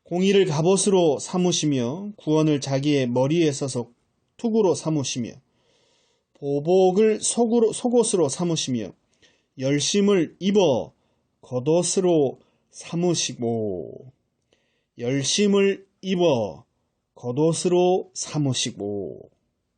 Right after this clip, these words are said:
이사야 오십구 장 십칠 절에서 방금 읽어드린 대로 우리말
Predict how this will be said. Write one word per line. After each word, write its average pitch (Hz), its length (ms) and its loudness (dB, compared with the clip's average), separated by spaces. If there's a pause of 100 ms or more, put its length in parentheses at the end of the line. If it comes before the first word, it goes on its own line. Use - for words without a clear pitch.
(960)
이사야 208 260 2
오십구 208 640 -2
장 196 280 2
십칠 220 640 -2
절에서 160 840 2
방금 160 340 0
읽어드린 160 540 2
대로 151 480 -2
우리말 156 600 2